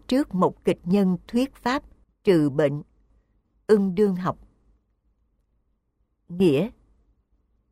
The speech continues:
Thuộc về chế tội đại thừa đồng chế. Không được vì người mang guốc mà nói pháp, trừ phi có bệnh. Cần phải học.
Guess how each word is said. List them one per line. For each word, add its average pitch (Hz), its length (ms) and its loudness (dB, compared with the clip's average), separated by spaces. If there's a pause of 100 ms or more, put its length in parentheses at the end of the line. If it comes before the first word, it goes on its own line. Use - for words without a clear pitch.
(180)
Thuộc 190 260 2
về 160 260 6 (100)
chế 226 220 4 (100)
tội 147 300 4
đại 151 360 0
thừa 160 300 2
đồng 147 320 2
chế. 208 340 0 (2000)
Không 214 260 2
được 175 180 4
vì 170 260 4
người 156 240 2
mang 190 300 -2
guốc 233 340 -2
mà 170 120 0
nói 180 240 -2
pháp, 262 320 -8 (640)
trừ 160 180 2
phi 190 240 2
có 233 200 -4
bệnh. 147 320 -2 (1080)
Cần 156 200 2
phải 170 220 -2
học. 202 220 -6